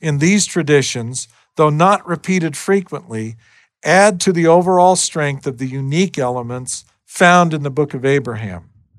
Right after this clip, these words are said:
Facsimile three includes the comment that the scene depicts Abraham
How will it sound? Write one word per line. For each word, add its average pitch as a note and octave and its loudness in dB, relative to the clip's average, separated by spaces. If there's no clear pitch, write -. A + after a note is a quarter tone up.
Facsimile G#3+ 4
three F3 0
includes F3 -4
the F3+ 0
comment F3 0
that C#3+ -10
the D#3 -6
scene A#3+ 0
depicts D#3+ 0
Abraham E3 0